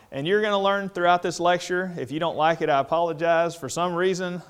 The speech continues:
I really like these little stick figure cartoons, and I've got one of those programs where you can,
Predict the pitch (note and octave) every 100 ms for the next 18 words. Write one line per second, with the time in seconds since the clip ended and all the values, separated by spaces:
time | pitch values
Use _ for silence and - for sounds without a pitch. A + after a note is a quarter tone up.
0 | - B2+ E3 E3+ D#3 D#3 E3+ D#3 D#3+ D3
1 | - F3 - F3 E3+ D#3+ E3+ E3 E3+ E3+
2 | F3 F3+ E3 C#3+ C#3 D#3 D3 E3 D#3 D#3
3 | - F3 F3 E3 E3+ E3+ D#3 E3 D#3 D#3
4 | D#3 C#3+